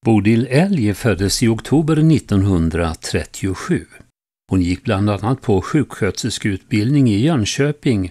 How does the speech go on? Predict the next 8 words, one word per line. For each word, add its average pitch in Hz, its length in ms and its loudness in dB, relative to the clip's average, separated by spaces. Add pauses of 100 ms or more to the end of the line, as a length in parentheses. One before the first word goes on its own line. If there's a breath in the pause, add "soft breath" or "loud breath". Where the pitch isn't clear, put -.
(120)
och 120 80 2
jobbade 151 360 4
därefter 127 600 0
som 107 360 0
sjuksköterska 117 1000 -2
på 135 160 -2
Eksjö 110 380 -4
lasarett. 127 880 -6